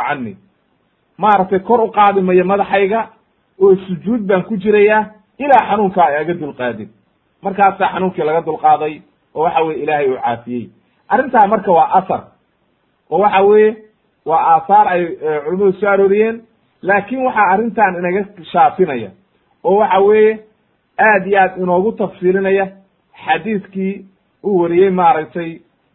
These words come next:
ee, Anas laga wariyey, ayaa maaragtay inoo tafsiilinaya. Habkii iyo kayfiyadii looga dulqaaday xanuunka, oo ay wariyeen Ibn Abi Xaatim iyo Ibn Jariir iyo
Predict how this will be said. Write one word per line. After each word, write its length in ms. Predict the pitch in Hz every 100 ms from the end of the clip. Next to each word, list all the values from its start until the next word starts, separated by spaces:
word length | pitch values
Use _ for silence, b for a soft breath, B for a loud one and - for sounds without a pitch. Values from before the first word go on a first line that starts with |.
| -
ee, 200 | 151 147 151
Anas 260 | 185 185 -
laga 200 | 156 160
wariyey, 340 | 143 127 110 92 _ _ _ _
ayaa 240 | 160 196 170
maaragtay 400 | 165 151 147 143
inoo 280 | 160 165 -
tafsiilinaya. 600 | 147 120 151 143 127 101 - _ _ _ _ _ _ _ _ _ _ _ _
Habkii 420 | - 190 - 214 180
iyo 100 | 175
kayfiyadii 460 | 175 175 190 196 190
looga 260 | 170 170 190
dulqaaday 520 | 180 175 165 170 175 180 - _ -
xanuunka, 380 | 185 160 120 113
oo 100 | 165
ay 100 | 175
wariyeen 420 | 170 175 196 208 170
Ibn 160 | 165
Abi 220 | 165 160 156
Xaatim 440 | 165 190 190 156
iyo 220 | 131 120 95 _ _ _
Ibn 160 | 160 165 143
Jariir 300 | 175 202 175
iyo 180 | 135 113